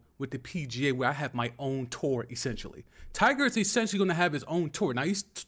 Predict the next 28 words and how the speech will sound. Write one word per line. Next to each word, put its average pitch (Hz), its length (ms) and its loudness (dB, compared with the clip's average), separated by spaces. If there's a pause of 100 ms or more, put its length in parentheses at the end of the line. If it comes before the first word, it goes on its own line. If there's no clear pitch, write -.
teaming 196 340 2
up 196 160 4
with 131 240 -2
Rory 151 260 4
McIlroy 160 640 2 (560)
in 190 260 6
this. 240 420 2 (360)
So, 131 140 -2
again, 151 200 6
I 120 40 4
need 131 160 4
to 120 60 -4
see 135 140 -4
the 117 60 -2
splits 123 340 0
on 123 140 4
that. 196 280 4 (920)
Tiger's 160 380 4
a 143 80 6
bigger 165 280 4
name 175 260 6
than 151 180 4
Rory, 147 420 6 (320)
but 127 100 2
Rory 165 360 6
is 139 100 0
the 139 80 0
next 147 320 0